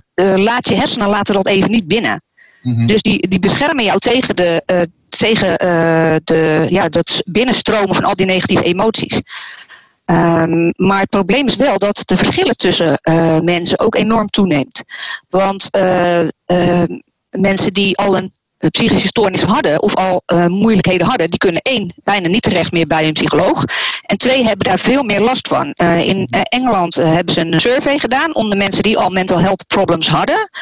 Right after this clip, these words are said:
Speaker 1: Dus die al, eh, bij een psycholoog liepen. En tachtig procent daarvan gaf aan dat hun, eh, problemen verergerd waren door de lockdown.
Speaker 2: Ja.
Speaker 1: Sinds de lockdown.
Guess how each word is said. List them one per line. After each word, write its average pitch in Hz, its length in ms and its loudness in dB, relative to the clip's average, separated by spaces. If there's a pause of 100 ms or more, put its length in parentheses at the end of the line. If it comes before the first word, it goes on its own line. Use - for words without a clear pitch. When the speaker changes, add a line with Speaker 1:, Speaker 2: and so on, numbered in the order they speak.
(120)
Speaker 1:
Dus - 140 0
die 226 180 2
al, 175 180 0
eh, - 140 0
bij 175 220 0
een 160 60 0
psycholoog 165 440 2
liepen. 262 320 2 (380)
En 196 240 -2 (100)
tachtig - 360 -2
procent 262 460 0
daarvan 226 420 0
gaf 208 220 0
aan 233 240 -2
dat 208 180 -2
hun, 202 240 0 (100)
eh, 190 240 0
problemen 202 380 0
verergerd - 360 0
waren 143 300 0
door 151 140 2
de 147 100 0
lockdown. 139 480 0 (280)
Speaker 2:
Ja. - 120 -4
Speaker 1:
Sinds 185 220 0
de 160 80 0
lockdown. 147 500 0